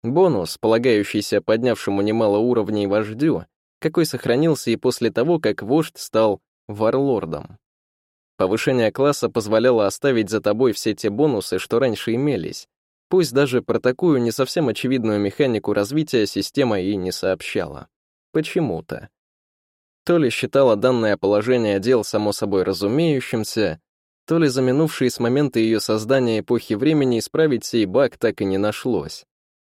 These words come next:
И всё же что лучше? Бить быстро или бить сильно? В дополнительной выносливости я не особо нуждался,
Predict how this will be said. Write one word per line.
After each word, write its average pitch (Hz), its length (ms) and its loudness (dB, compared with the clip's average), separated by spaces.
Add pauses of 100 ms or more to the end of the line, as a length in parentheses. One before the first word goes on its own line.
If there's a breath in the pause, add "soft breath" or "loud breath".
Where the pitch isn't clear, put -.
(800)
И 78 380 -4
всё 117 300 -8
же 113 200 -8
что - 320 -6
лучше? 120 720 -6 (680)
Бить 90 420 -4
быстро 139 560 -2
или 120 380 -2
бить 95 420 -4
сильно? 82 800 -8 (1120)
В 95 140 -4
дополнительной 135 600 2
выносливости 120 720 0
я 113 180 2
не 107 100 -2
особо 110 380 0
нуждался, 104 800 -4